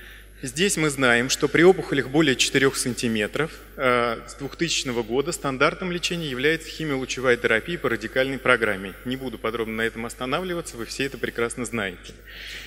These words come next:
Хирургическое лечение не рекомендуется при больших опухолях именно потому, что адъювантное лечение, лучевую терапию или химиолучевое лечение будут получать до восьмидесяти пяти процентов пациенток, что увеличивает частоту осложнений и все о том, о чем мы уже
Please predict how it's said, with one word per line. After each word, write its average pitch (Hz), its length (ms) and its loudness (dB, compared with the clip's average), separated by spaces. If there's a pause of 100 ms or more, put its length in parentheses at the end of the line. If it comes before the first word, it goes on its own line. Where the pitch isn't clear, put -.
(140)
Хирургическое 175 680 2
лечение 151 420 0
не 165 220 4
рекомендуется 151 760 2
при 131 120 0
больших 127 460 4
опухолях 165 520 2
именно 151 340 2
потому, 151 460 2
что 135 340 0 (380)
адъювантное 135 720 2
лечение, 170 560 0
лучевую 151 420 -2
терапию 156 460 0
или 120 140 -2
химиолучевое 170 760 -2
лечение 143 480 -4 (300)
будут 143 240 -4
получать 139 460 0
до 147 100 0
восьмидесяти 143 560 0
пяти 131 300 -8
процентов 127 580 -2
пациенток, 139 640 -2
что - 160 -4
увеличивает 123 480 -4
частоту 123 460 0
осложнений 143 640 -2
и - 20 -12
все - 220 0
о - 20 0
том, 151 260 -6
о 120 80 -10
чем 131 200 -4
мы 113 140 -2
уже 123 220 -2